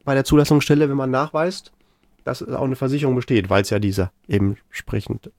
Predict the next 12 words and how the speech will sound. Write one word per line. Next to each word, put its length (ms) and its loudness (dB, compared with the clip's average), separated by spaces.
Pflichtversicherung 840 0
ist. 200 -10
Ähm, 460 -2
für 180 -2
den 140 0
Prozess 580 -2
sprichst 420 -8
du 140 -4
vorher 460 2
mit 180 0
deinem 480 2
Versicherungsmenschen 920 0